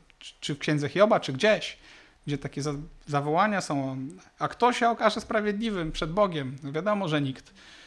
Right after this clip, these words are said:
I, i tak naprawdę zobaczcie, że Ewangelia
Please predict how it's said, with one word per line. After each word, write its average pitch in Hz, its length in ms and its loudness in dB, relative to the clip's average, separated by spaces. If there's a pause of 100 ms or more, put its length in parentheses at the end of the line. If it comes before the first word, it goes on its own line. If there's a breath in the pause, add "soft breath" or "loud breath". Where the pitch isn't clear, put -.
(160 loud breath)
I, 175 360 0
i 156 60 -8
tak - 240 2
naprawdę 196 460 6
zobaczcie, 185 460 0
że 180 240 0 (480)
Ewangelia 165 720 4